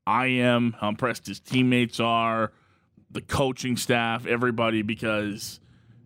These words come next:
this really is a fantastic story that only continues to get better. And it didn't matter if he went the rest of the season without scoring, even coming back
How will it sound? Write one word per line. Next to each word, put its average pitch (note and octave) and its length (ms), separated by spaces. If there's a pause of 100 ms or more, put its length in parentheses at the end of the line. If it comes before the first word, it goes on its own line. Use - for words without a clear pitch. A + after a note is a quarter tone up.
this C#3+ 240
really C3 380
is A#2 560 (1120)
a C3 220
fantastic B2 800
story B2 360
that A2 100
only C#3 200
continues C3+ 520
to B2 100
get A2+ 260
better. G#2 420 (520)
And G#2+ 760 (540)
it B2+ 100
didn't E3+ 260
matter C#3+ 600 (360)
if A#2+ 280
he C3+ 160
went C3+ 200
the B2 80
rest C3 300
of C3 60
the B2 80
season B2+ 440
without C3 300
scoring, C3+ 540 (640)
even C3 260
coming C#3 340
back A#2+ 640